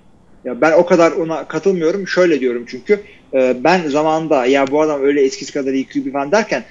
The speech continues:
starter olmasın, starter parası verilmesin olarak istiyorum ama yani bu adam üçüncü Q B olarak bile bir yerden iş bulamıyorsa, e, takım sahiplerinin şunu düşündüklerini zannediyorum. E,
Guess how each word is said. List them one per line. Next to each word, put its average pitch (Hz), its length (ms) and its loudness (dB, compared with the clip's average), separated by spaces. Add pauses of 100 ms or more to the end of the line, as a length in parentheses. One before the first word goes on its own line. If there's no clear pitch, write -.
(160)
starter 180 500 0
olmasın, 147 540 -4 (200)
starter 175 420 -6
parası 156 560 -4
verilmesin 151 480 0
olarak 120 280 -8
istiyorum 127 200 -8
ama 156 240 0 (280)
yani 131 300 -2 (220)
bu 139 160 2
adam 160 240 4 (960)
üçüncü 156 360 -6
Q 147 160 0
B 143 60 4
olarak 135 220 0
bile 135 180 -2
bir 135 60 -4
yerden 147 360 2 (160)
iş - 220 -8
bulamıyorsa, 185 600 0 (460)
e, 135 220 -4 (640)
takım 202 200 0
sahiplerinin 151 600 0
şunu 180 280 0
düşündüklerini 135 540 -4
zannediyorum. 107 540 -6 (400)
E, - 40 -14